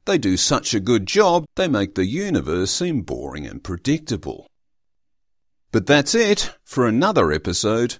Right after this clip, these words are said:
of Dear Cheap Astronomy. If you've got a space science question, or you thought about one last year,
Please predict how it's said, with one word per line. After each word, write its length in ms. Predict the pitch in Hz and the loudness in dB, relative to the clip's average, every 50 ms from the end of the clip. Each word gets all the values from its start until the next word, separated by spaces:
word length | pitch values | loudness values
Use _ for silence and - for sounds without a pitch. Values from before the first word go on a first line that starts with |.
| _ - | _ -8
of 240 | 208 180 - _ - | -8 -8 -8 _ -8
Dear 240 | 82 78 73 78 | -6 -6 -6 -6
Cheap 320 | 76 - - - 57 - - | -6 -8 -10 -10 -12 -12 -10
Astronomy. 880 | 52 - - - - - 67 85 110 123 117 92 - 50 - _ _ _ _ _ _ _ _ _ _ - | -8 -6 -8 -8 -8 -8 -8 -6 -6 -6 -6 -8 -10 -12 -18 _ _ _ _ _ _ _ _ _ _ -6
If 220 | - 87 - - | -6 -6 -6 -4
you've 280 | - 127 196 247 240 - | -4 -4 -2 -2 -4 -2
got 160 | - 92 71 | -2 -2 -2
a 60 | 60 | -2
space 460 | - - - - - 64 69 - - | -2 -4 -4 -2 -4 -6 -6 -4 -4
science 320 | - 101 85 82 82 - - | -4 -4 -4 -6 -6 -8 -8
question, 680 | - - 123 127 131 - - 143 135 131 127 127 - _ _ _ _ - | -4 0 0 0 0 -2 -2 -2 0 -2 -2 -4 -10 _ _ _ _ 0
or 140 | - 214 165 | 4 6 6
you 80 | 87 73 | 6 4
thought 340 | - - - 85 87 85 | 0 -4 -6 -6 -6 -6
about 300 | 82 69 101 98 98 - | -4 -2 0 -2 0 0
one 160 | 101 104 101 98 | 0 0 0 2
last 500 | 95 110 147 160 - - - - - - | 2 2 4 4 4 2 0 0 -4 -2
year, 340 | 104 113 123 123 127 120 | -2 0 0 0 -2 -4